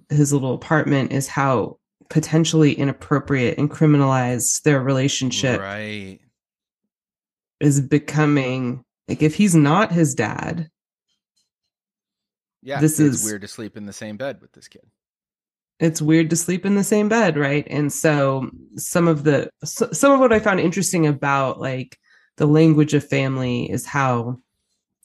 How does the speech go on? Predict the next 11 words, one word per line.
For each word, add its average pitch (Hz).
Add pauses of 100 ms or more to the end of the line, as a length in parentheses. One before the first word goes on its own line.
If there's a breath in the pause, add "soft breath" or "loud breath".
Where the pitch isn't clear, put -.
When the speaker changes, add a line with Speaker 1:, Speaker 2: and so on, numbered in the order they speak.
(200)
Speaker 1:
it -
can 147
be 147
used 151
to 151
protect -
them, 98 (240)
right? 131 (680 soft breath)
Um, 127 (460)
Speaker 2:
Mm, 160 (140)
yeah. 117